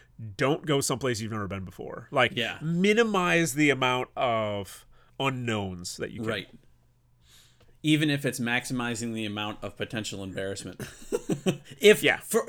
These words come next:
Speaker 2: like, if, like, "Oh, I can never set foot in this restaurant again because that went real bad," and, you know, whatever. <clears throat>
Speaker 1: When I was at Restaurant B, we had somebody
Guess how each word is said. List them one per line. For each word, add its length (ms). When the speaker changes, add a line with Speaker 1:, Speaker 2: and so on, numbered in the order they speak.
Speaker 2:
like, 280
if, 220
like, 260
"Oh, 300
I 100
can 140
never 200
set 300
foot 180
in 60
this 180
restaurant 360
again 260
because 260
that 280
went 260
real 360
bad," 440
and, 240
you 120
know, 320
whatever. 540
<clears throat> 460
Speaker 1:
When 240
I 120
was 160
at 60
Restaurant 420
B, 300
we 240
had 220
somebody 640